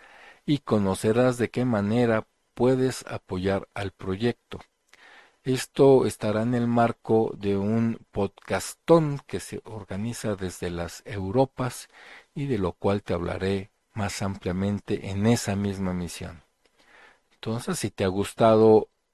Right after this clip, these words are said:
este capítulo, ya sabes, comparte y suscríbete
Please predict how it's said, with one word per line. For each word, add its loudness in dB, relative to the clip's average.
este -2
capítulo, 0
ya -8
sabes, 2
comparte -2
y -10
suscríbete -2